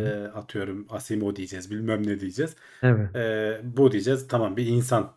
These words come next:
Speaker 1: yani ya da bir kişilik, varlık ya da ne artık bilmiyorum nasıl olarak, e, insan diyemeyiz herhalde, insan denmez de bir bilinç diyeceğiz. E,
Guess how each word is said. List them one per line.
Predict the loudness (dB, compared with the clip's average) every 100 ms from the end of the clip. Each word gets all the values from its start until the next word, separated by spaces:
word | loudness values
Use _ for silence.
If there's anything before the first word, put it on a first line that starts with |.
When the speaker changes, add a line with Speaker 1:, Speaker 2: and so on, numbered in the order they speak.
| -12
Speaker 1:
yani | -8 -6 -6
ya | -4
da | -6
bir | -6
kişilik, | -4 -2 -2 -2 -4
varlık | 0 2 2 -2 -8
ya | -8
da |
ne | -6 -6
artık | -8 -14 -12
bilmiyorum | -10 -8
nasıl | -10 -10
olarak, | -10 -12 -12 _ _ _ _ -14
e, | -12 -6
insan | -6 -2 -4 0
diyemeyiz | 0 0 -4 -12
herhalde, | -12 -12
insan | -12 -10 -8
denmez | -6 -2 0 0
de | -2 -2 -8 _ _ _ -12
bir | -4
bilinç | 0 0 -2 -4 -6
diyeceğiz. | -4 -2 -2 -4
E, | -10 -10 -12